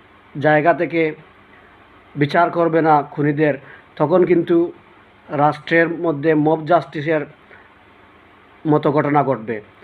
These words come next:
সুতরাং এই দেখেন, দুই দিন আগে একজন মন্ত্রী, অবৈধ মন্ত্রী, শেখ হাসিনার আওয়ামী লীগের সাংগঠনিক সম্পাদক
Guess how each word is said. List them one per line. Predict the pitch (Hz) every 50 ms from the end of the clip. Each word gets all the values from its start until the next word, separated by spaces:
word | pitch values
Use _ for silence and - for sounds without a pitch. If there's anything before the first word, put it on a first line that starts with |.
| - - -
সুতরাং | - 165 139 175 170 180 180 180 175 180 - - - - _ _ _ _ _ _ _ _ _ - _ - _ _ - _ _ - -
এই | 160 160
দেখেন, | 160 180 160 185 190 190 190 185 - - - - - - - _ -
দুই | 143 165 180
দিন | 180 202 202
আগে | 196 180 180 190 185
একজন | 175 156 151 180 180 170 170 165 - -
মন্ত্রী, | 175 156 156 156 147 147 151 165
অবৈধ | 170 165 175 175 170 170
মন্ত্রী, | 180 165 160 160 143 151 156 165 165 160 - - - -
শেখ | - - 160 -
হাসিনার | 180 160 139 170 160 165 160 160
আওয়ামী | 151 151 156 160 165
লীগের | 160 160 147 160 160 156 156 156 - - - - - - -
সাংগঠনিক | - - 156 151 160 170 180 170 170 -
সম্পাদক | - 175 170 151 165 165 156 170 180